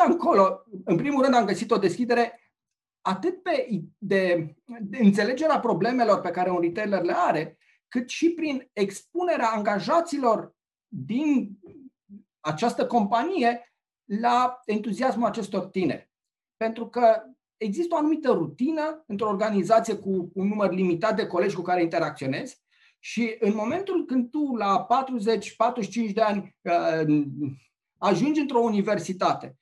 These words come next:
și trebuie să discuți un pic despre care sunt provocările tale zilnice. Le vezi cu alți ochi. Ți se pun niște întrebări din partea tinerilor care își doresc să înțeleagă, nu vor să te provoace, da? Care te ajută pe tine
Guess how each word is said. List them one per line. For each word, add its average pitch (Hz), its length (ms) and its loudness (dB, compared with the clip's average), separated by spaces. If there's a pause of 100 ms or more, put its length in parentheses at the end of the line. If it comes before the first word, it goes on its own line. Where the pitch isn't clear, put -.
(120)
și - 140 -14
trebuie 339 260 -2
să 285 460 0 (360)
discuți 381 400 0
un 339 120 4
pic 262 200 0
despre 240 360 2
care 233 280 2
sunt 214 240 -2
provocările 202 520 0
tale 190 560 -2 (160)
zilnice. 135 680 -2 (720)
Le 202 420 2
vezi 254 280 0
cu 240 100 -4
alți 247 340 0
ochi. - 460 0 (200)
Ți 202 100 0
se 196 200 0
pun 269 220 -4
niște 269 300 -2
întrebări 226 480 0
din 202 140 -2
partea 196 360 -2
tinerilor 156 600 0 (440)
care 240 320 4
își 175 120 4
doresc 185 280 2
să - 360 -2
înțeleagă, 196 680 2
nu 190 340 0
vor 180 160 0
să 180 100 -4
te - 100 -4
provoace, 165 560 2
da? 247 260 -2 (380)
Care 277 300 0
te 254 120 -4
ajută 262 400 -2
pe 339 180 -2
tine 160 640 -2